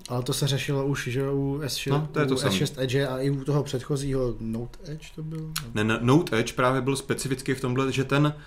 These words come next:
Speaker 2: ten právě měl, eh, ty jsi měl klasický displej toho systému jenom vepředu a za tím rohem byla
Speaker 1: Hmm.
Speaker 2: lišta navíc,
Speaker 1: Jo,
Speaker 2: která
Speaker 1: no,
Speaker 2: měla
Speaker 1: no.
Speaker 2: speciální funkce.
Speaker 1: No,
Speaker 2: To
Speaker 1: to
Speaker 2: mi
Speaker 1: je
Speaker 2: dávalo částečně smysl. To, co má
Speaker 1: Ten
Speaker 2: teďka
Speaker 1: tam měl
Speaker 2: S šest
Speaker 1: as-, ten
Speaker 2: Edge,
Speaker 1: tam měl aspoň něco.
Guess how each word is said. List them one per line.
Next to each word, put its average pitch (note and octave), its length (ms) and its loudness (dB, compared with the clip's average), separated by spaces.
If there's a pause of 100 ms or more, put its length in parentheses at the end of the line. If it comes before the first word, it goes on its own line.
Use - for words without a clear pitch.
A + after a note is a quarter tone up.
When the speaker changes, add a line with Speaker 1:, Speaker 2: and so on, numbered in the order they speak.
(320)
Speaker 2:
ten B2+ 160 0
právě B2+ 320 4
měl, B2+ 420 2 (340)
eh, - 20 2
ty G#2 120 -6
jsi - 120 -2
měl B2+ 80 2
klasický A#2+ 480 0
displej A#2+ 360 0
toho B2 160 0
systému B2 400 2
jenom C3+ 160 4
vepředu A2 520 0
a A#2+ 40 0
za A2+ 120 4
tím C#3+ 200 4
rohem A#2+ 520 2
byla B2 200 4
Speaker 1:
Hmm. B2 80 6
Speaker 2:
lišta B2 260 4
navíc, G2+ 440 0
Speaker 1:
Jo, D3 120 2
Speaker 2:
která A#2+ 140 6
Speaker 1:
no, A#2+ 60 8
Speaker 2:
měla B2 200 8
Speaker 1:
no. - 100 4
Speaker 2:
speciální A2+ 500 0
funkce. G2+ 380 -6 (160)
Speaker 1:
No, B2 120 -2
Speaker 2:
To B2 60 -2
Speaker 1:
to B2+ 100 6
Speaker 2:
mi D3 60 8
Speaker 1:
je D#3 40 8
Speaker 2:
dávalo C#3 340 6
částečně B2 480 -2
smysl. - 340 -4
To, G#2+ 80 -6
co C3+ 140 -2
má B2+ 180 2
Speaker 1:
Ten B2+ 80 2
Speaker 2:
teďka D3 140 4
Speaker 1:
tam - 80 4
měl F#3+ 140 4
Speaker 2:
S - 40 2
šest D3 220 0
Speaker 1:
as-, - 20 -16
ten - 140 0
Speaker 2:
Edge, D#3 80 4
Speaker 1:
tam F3 100 2
měl F3 160 0
aspoň C#3+ 320 0
něco. B2 300 -4